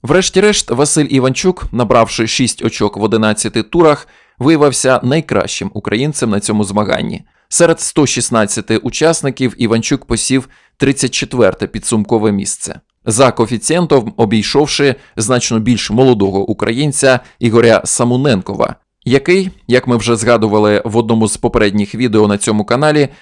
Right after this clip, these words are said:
також набрав шість очок і посів тридцять восьме місце.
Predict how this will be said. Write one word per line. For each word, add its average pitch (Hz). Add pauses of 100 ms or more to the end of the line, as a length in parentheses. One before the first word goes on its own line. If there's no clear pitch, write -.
(140)
також 131
набрав 104
шість -
очок 151 (120)
і 120
посів 135
тридцять 139
восьме 101
місце. -